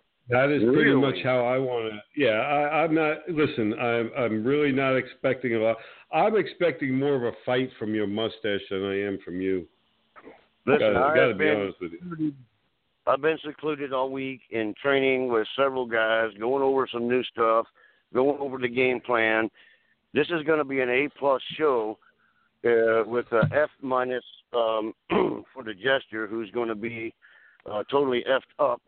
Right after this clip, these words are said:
Speaker 2: and be carried out. Um, so I'm sorry for you, uh, Jester, but, you know, um, I won't talk to you until after the show. I'm gonna take a couple of weeks here and relax, and I'm going into training.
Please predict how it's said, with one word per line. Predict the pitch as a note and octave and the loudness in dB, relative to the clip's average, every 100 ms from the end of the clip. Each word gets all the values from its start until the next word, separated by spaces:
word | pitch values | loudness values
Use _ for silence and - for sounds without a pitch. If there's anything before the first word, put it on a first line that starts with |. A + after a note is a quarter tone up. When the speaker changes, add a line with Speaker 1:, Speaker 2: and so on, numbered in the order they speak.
| - | -10
Speaker 2:
and | A#2 A2+ A2 | -4 -4 -4
be | A#2 G#2+ | -6 -6
carried | C3 A#2+ A#2 | -8 -6 -2
out. | A#2 A2+ - - - | 0 0 -2 -14 -8
Um, | A2 G#2+ G#2+ G#2+ - - | -4 -2 -2 -6 -12 -4
so | B2+ A#2 A2+ G#2 - | 0 2 0 -8 -8
I'm | B2 A#2+ - | -6 -6 -2
sorry | C#3 C#3 | -2 -2
for | B2+ | -6
you, | B2+ C3+ C3+ C3+ - - - - - | -6 -6 -6 -8 -16 -20 -20 -14 -2
uh, | A#2+ A#2+ A2 | -2 -2 -8
Jester, | G2+ C3+ - C3+ C3 _ _ _ | -6 -6 -4 -6 -6 _ _ _
but, | G#2 A#2+ A2+ - | 0 0 -2 -8
you | C3 | -2
know, | C3 C3 C3+ - _ | 0 0 -2 -8 _
um, | A2+ A2+ A2+ A2+ - _ _ _ _ _ _ - - | 0 2 2 -2 -10 _ _ _ _ _ _ -12 0
I | B2+ | 0
won't | D#3 D#3 D3 | 2 -2 -6
talk | - C#3+ B2+ | -2 -4 -4
to | C3 | -10
you | C3 C3+ C3 B2+ | -6 -4 -2 -4
until | A#2+ A2 B2+ A#2 | -6 -6 -4 -2
after | A#2 B2 B2+ | 0 -2 -4
the | B2 - | -14 -6
show. | C#3 C#3 C#3 B2+ _ _ - | -2 0 0 -6 _ _ -4
I'm | A#2 A#2+ | -2 -2
gonna | A#2 | -6
take | - A2+ | -4 -4
a | A2 | -2
couple | C3+ G#2+ | -4 -4
of | A#2+ | -8
weeks | C3 B2 - | -8 -10 -8
here | B2 A#2+ A2+ | -4 -2 -4
and | G#2 | -6
relax, | G#2 A#2 B2 B2+ A2 | -4 -2 0 -2 -2
and | G#2+ | -4
I'm | A2+ | 0
going | A#2 A#2 | 2 2
into | A#2 A#2 - - - - | 0 -2 -8 -20 -16 -8
training. | C3+ C#3 C3+ | -4 -2 -4